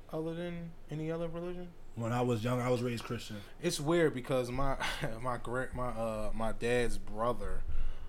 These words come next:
Speaker 1: um, I used to practice Hebrew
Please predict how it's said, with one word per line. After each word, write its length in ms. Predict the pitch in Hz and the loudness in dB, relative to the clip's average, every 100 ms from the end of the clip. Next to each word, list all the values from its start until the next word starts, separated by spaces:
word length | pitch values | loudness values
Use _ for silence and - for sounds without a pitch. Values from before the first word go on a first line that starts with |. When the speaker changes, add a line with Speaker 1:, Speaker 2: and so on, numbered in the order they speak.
| - - | -4 -2
Speaker 1:
um, 520 | 107 104 101 98 95 - - - - - - - - - | -2 -2 -4 -4 -6 -8 -10 -10 -12 -14 -14 -12 -10 -4
I 140 | 101 | -4
used 260 | 151 170 - | -4 -6 -4
to 80 | 143 | -6
practice 480 | - 147 143 127 - | -4 -4 -2 -6 -6
Hebrew 560 | 135 175 147 113 104 | -4 -2 -4 -4 -6